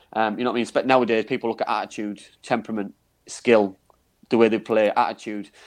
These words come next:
um, work, desire, you know what I mean? But when we were younger, you know, the, the, the look at the, the whole package, you know what I mean? Has he got the discipline to be a player? You can find that out by, by, by is he messing about when, when he should be doing jobs or, or cleaning boots, you know what I mean? Because the,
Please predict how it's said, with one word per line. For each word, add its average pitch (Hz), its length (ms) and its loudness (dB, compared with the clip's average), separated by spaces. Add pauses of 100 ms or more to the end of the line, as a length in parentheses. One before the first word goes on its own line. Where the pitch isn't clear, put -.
(200)
um, 101 420 -2 (120)
work, 117 440 -2
desire, 113 460 -2
you 117 100 -10
know 123 60 -6
what 120 40 -6
I - 20 -10
mean? 135 120 -4
But 127 240 -4 (720)
when 143 180 -10
we 143 120 2
were 180 80 0
younger, 139 440 -2
you 127 80 -12
know, 147 160 -2
the, 127 160 -4
the, 127 220 -2
the 131 160 0
look 139 200 -4
at 151 140 -6
the, 120 220 0
the 120 100 -6
whole 117 260 -2
package, 123 360 -8
you 120 80 -12
know 123 60 -8
what 113 60 -10
I 127 80 -10
mean? 123 80 -6
Has 139 140 0
he 143 80 -6
got 147 120 0
the 123 60 -8
discipline 139 400 -8
to 117 60 -16
be 120 140 -4
a 117 40 -4
player? 107 300 -4 (460)
You 113 100 -12
can 120 160 -4
find 135 240 2
that 123 100 4
out 120 160 2
by, 110 280 0
by, 110 340 -4 (140)
by 110 220 -2
is 120 180 -8
he 127 60 -4
messing 117 260 -8
about 110 260 -2
when, 110 240 -6
when 113 100 -6
he 110 60 -8
should 107 180 -10
be 107 80 -6
doing 107 240 -4
jobs 107 320 -2
or, 104 80 -6 (120)
or 104 80 -8
cleaning 107 400 -8
boots, 104 300 -8
you 113 60 -16
know 110 60 -10
what 107 60 -10
I 120 40 -8
mean? 113 140 -4
Because 110 220 -6
the, 131 120 2